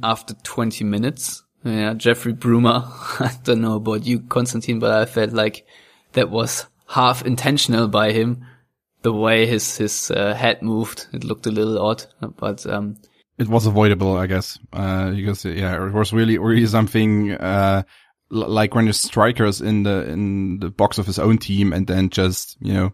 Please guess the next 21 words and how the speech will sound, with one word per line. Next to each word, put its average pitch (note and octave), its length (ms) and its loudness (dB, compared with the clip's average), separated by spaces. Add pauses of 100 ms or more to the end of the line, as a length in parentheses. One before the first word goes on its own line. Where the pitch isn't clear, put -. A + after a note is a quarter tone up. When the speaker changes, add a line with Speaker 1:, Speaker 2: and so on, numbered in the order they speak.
Speaker 2:
scores A2 340 -2
an G2+ 80 2
own G#2 180 4
goal, G2 300 4
and F#2+ 120 2
you F#2+ 80 -4
think G2+ 240 0
for F#2+ 400 -2
a F2 40 -8
second, G2 300 0
maybe B2+ 420 4
for A#2+ 220 0
it - 120 -10
was, - 320 0 (160)
<laughs> - 100 0
like, E3 180 -2 (280)
in A2+ 80 0
the G#2+ 80 2
opposing G2+ 640 0 (100)
penalty G#2+ 320 2
box. G2+ 300 2